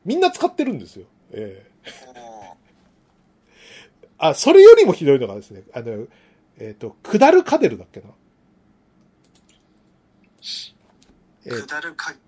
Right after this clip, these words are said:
Speaker 1: クダル。
Speaker 2: カデルか。
Speaker 1: クダルカデル。
Speaker 2: あ、これも鉄血のオルフェンズ。
Speaker 1: はい。こいつあの、ベロはめちゃくちゃ長い、あの、変な、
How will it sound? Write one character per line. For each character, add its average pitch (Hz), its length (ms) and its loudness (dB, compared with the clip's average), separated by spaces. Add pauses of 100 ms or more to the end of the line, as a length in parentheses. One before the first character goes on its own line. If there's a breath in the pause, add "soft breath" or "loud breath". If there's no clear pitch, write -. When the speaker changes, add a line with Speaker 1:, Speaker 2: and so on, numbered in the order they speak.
(560)
Speaker 1:
ク 123 560 -6
ダ 123 480 -6
ル。 139 180 -12 (1800)
Speaker 2:
カ - 160 -18 (180)
デ - 100 -20 (120)
ル - 80 -20
か。 - 240 -20 (1500)
Speaker 1:
ク 165 100 -6
ダ 160 140 4
ル 151 80 -4
カ 160 160 -6
デ 110 100 -6
ル。 101 140 -18 (1120)
Speaker 2:
あ、 151 120 -16
こ 202 100 -16
れ 202 60 -14
も 180 60 -16
鉄 180 140 -14
血 165 240 -16
の 156 80 -20
オ 143 40 -20
ル - 60 -20
フ 123 80 -20
ェ - 40 -20
ン - 40 -20
ズ。 - 220 -18
Speaker 1:
は 127 260 -6
い。 110 120 -12 (220)
こ 208 140 0
い 190 40 2
つ 202 100 2
あ 175 40 4
の、 160 140 -2
ベ 175 200 4
ロ 143 120 4
は 104 160 -6 (140)
め 135 140 -8
ち - 40 -12
ゃ 143 60 0
く - 60 -14
ち 143 80 -6
ゃ 131 40 -6
長 127 300 -4
い、 98 140 -12 (420)
あ 117 80 -20
の、 98 300 -20 (100)
変 139 120 -18
な、 - 120 -14